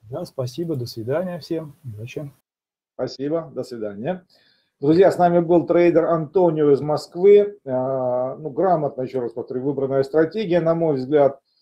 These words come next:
Speaker 2: Вот, она, э, приносит хорошую доходность. Ну, риски, допустим,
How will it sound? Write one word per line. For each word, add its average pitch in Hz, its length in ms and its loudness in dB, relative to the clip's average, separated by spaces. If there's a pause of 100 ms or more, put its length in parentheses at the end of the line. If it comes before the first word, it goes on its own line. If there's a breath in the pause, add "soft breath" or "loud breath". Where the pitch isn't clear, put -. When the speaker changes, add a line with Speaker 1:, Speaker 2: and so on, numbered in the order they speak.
(280)
Speaker 2:
Вот, 127 320 0
она, 147 320 2
э, 107 1080 0 (640)
приносит 135 600 -2 (180)
хорошую 135 440 2
доходность. 170 600 2
Ну, 196 200 2
риски, 185 340 2
допустим, 139 580 -2